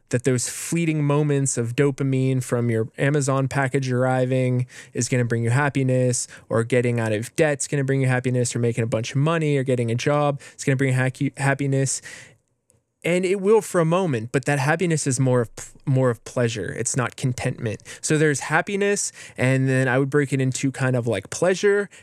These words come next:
and then fulfillment and contentment. Good things happening is, is it brings pleasure to you in the moment, but building relationships and friendships and things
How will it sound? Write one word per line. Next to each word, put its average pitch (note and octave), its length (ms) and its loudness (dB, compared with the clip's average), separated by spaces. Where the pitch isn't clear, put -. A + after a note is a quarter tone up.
and B2+ 320 2
then B2 400 2
fulfillment A#2+ 640 -2
and B2 180 -4
contentment. B2 640 -4
Good D#3+ 180 0
things F#3+ 280 0
happening A3+ 640 0
is, D3 180 2
is C#3+ 380 0
it C3 220 -2
brings C#3 200 0
pleasure C#3 640 0
to - 140 -2
you B2+ 200 2
in A#2 80 0
the A2+ 60 0
moment, C#3 520 -2
but B2+ 320 2
building C#3+ 260 2
relationships C3+ 1000 0
and B2 120 -4
friendships C3+ 640 0
and A#2 140 -4
things C#3+ 400 0